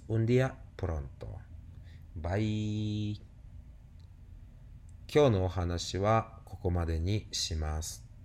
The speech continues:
今後も皆さんが音声でスペイン語を聞けるエピソードを投稿していこうと思います。それが皆さんの一助になれば幸いです。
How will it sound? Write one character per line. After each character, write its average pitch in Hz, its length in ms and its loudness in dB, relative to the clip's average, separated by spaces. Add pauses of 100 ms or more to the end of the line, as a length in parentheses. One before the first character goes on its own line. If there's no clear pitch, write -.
(880)
今 127 280 4
後 127 140 8
も 127 360 4 (140)
皆 107 220 4
さ 104 160 0
ん 92 140 2
が 85 200 0
音 113 220 4
声 98 240 0
で 85 140 0
ス - 160 -6
ペ 95 180 2
イ 92 160 4
ン 90 100 2
語 92 220 4
を 87 60 4
聞 - 160 -10
け 92 160 2
る 95 220 4 (160)
エ 92 80 4
ピ 92 120 -2
ソ 90 280 0
ー - 20 0
ド 90 80 0
を 117 260 2 (160)
投 87 200 0
稿 80 240 -2
し - 80 -2
て 82 80 -2
い 78 80 -2
こ 73 240 -6
う - 20 -14
と - 80 -4
思 60 180 -4
い 65 60 -4
ま 82 180 0
す。 - 240 -4 (800)
そ - 160 0
れ 110 100 4
が 123 300 4 (160)
皆 101 240 4
さ 92 180 0
ん 85 80 2
の 82 140 0
一 104 280 0
助 113 160 6
に 92 120 2
な 87 100 0
れ 85 120 -2
ば 95 260 0 (160)
幸 87 500 -2
い 85 60 -2
で 95 220 2
す。 - 200 -10